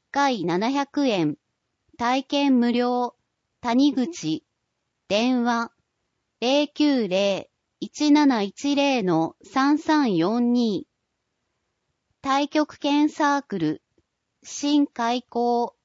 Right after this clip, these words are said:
初心者向け。体験無料。毎週木曜十時三十分。サプリ村野。入会千円。月三千円。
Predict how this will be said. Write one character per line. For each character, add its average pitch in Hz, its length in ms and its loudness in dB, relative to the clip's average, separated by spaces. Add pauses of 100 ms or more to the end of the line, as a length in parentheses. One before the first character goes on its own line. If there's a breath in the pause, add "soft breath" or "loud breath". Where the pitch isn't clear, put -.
(540)
初 233 200 -4
心 277 320 2
者 285 220 0
向 269 160 4
け。 254 340 -8 (680)
体 262 260 0
験 277 380 2
無 240 140 0
料。 247 420 -2 (580)
毎 269 280 0
週 294 320 0
木 247 340 -2
曜 277 380 0 (100)
十 294 300 0
時 220 140 -6
三 262 320 0
十 294 200 -2 (160)
分。 170 340 0 (460)
サ 302 220 0
プ 269 160 -2
リ 170 160 -2
村 226 300 0
野。 175 260 -2 (680)
入 262 300 2
会 277 340 -2
千 247 420 -2
円。 233 300 -2 (380)
月 277 460 -6
三 254 340 -2
千 254 380 0
円。 233 340 -4